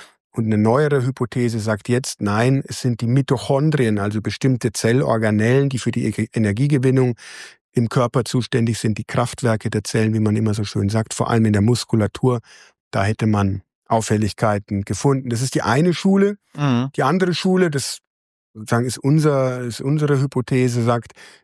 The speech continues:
Speaker 1: es ist primär keine organische Erkrankung, denn, äh, unsere Studien haben gezeigt, die sind ja auch publiziert und auch die von vielen anderen Arbeitsgruppen mittlerweile,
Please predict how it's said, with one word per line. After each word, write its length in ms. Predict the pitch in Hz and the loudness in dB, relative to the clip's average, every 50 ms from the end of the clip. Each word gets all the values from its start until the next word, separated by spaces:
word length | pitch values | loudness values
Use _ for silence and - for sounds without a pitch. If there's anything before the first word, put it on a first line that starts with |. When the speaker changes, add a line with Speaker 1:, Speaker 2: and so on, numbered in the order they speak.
| _ - | _ -16
Speaker 1:
es 120 | - 113 | -10 -6
ist 120 | 123 113 - | -6 -6 -4
primär 320 | - 135 131 127 120 113 - | -2 0 2 2 2 0 0
keine 300 | - 120 113 113 120 110 | 0 0 2 2 2 2
organische 540 | 104 101 101 98 113 147 180 165 - 175 | 2 2 2 2 2 2 2 2 2 0
Erkrankung, 760 | 156 143 - - 156 143 143 156 - - 147 143 143 147 170 - _ _ - | 0 0 0 0 0 0 0 0 0 0 0 0 0 -2 -4 -8 _ _ -2
denn, 300 | - 110 110 110 110 113 - _ - | 0 2 2 2 0 -2 -6 _ -12
äh, 240 | 208 123 117 117 113 - - | -8 -6 -4 -4 -6 -8 -4
unsere 380 | - 127 127 131 139 139 135 | -2 0 0 2 2 2 2
Studien 440 | 127 - - - 139 139 135 131 120 | 0 0 2 2 2 4 4 4 4
haben 240 | 117 113 113 120 120 | 4 2 2 2 0
gezeigt, 440 | 117 107 - - 117 113 113 107 - | 0 -2 -2 0 0 0 0 -2 -4
die 60 | 113 | -6
sind 120 | - - | -4 -2
ja 60 | 110 104 | -2 -2
auch 80 | 104 - | -4 -4
publiziert 640 | - - - - 104 - - - - 127 131 131 - - - - - _ _ _ | -6 -8 -6 -6 -8 -8 -4 0 0 2 0 0 -2 -10 -20 -20 -20 _ _ _
und 160 | - 107 - | -8 -6 -4
auch 160 | - - - - - - - - - | -6 -6 -8 -10 -18 -20 -8 -2 0
die 100 | 120 110 | 0 0
von 220 | - - 98 95 | 0 0 -2 0
vielen 220 | - - 113 107 | 2 2 2 4
anderen 320 | 98 101 123 127 127 127 120 | 4 2 2 2 2 2 2
Arbeitsgruppen 600 | 110 110 107 113 107 - - - 107 - - 107 | 2 0 0 0 -2 -4 -6 -6 -6 -4 -2 -2
mittlerweile, 580 | 104 104 - 113 104 107 110 104 98 101 101 | -2 -2 -2 -2 -2 -2 -2 -2 -2 -2 -4